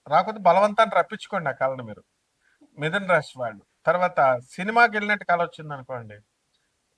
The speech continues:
ఇల్లు కొంటారు. కాబట్టి మిథున రాశి వారికి గ్రహస్థ-, గ్రహస్థితులను కలిపి చెప్తున్నాను బ్లెండ్ చేస్తూ, అసలు విదేశాలకు పంపించేటటువంటి గ్రహాలన్నీ కూడా అనుకూలమైపోయినాయి మీకు. విదేశాల్లో జాబులు వచ్చేసినాయి తెలుసా మీకు?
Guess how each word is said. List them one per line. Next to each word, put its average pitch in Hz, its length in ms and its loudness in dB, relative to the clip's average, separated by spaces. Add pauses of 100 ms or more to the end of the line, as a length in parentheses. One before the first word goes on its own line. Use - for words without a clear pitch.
(120)
ఇల్లు 175 140 -8
కొంటారు. 135 420 -6 (1300)
కాబట్టి 185 260 0
మిథున 185 360 0
రాశి 226 300 6
వారికి 208 460 2
గ్రహస్థ-, 175 600 2
గ్రహస్థితులను 190 720 0
కలిపి 180 260 0
చెప్తున్నాను 175 520 -6
బ్లెండ్ 156 420 -6
చేస్తూ, 143 560 -10 (1700)
అసలు 214 720 2 (460)
విదేశాలకు 214 760 4
పంపించేటటువంటి 208 1080 -4
గ్రహాలన్నీ 190 640 2
కూడా 185 140 0
అనుకూలమైపోయినాయి 165 880 -2
మీకు. - 460 -20
విదేశాల్లో 175 600 0
జాబులు 151 540 2
వచ్చేసినాయి 185 480 -10
తెలుసా 165 320 -6
మీకు? 170 440 -14